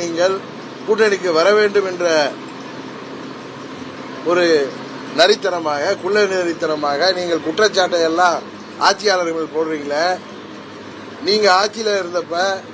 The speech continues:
நடந்துச்ச பதிமூணு உயிர்களை குருவியை போல சுட்டாங்களே, அதுக்கு பொறுப்பேத்துக்கிட்டீங்களா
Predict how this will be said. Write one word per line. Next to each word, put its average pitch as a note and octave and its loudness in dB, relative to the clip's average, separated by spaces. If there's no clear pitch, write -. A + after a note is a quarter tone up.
நடந்துச்ச F3+ -2
பதிமூணு F#3 2
உயிர்களை F#3 4
குருவியை G3 4
போல F#3 2
சுட்டாங்களே, E3 2
அதுக்கு F3 0
பொறுப்பேத்துக்கிட்டீங்களா D#3 2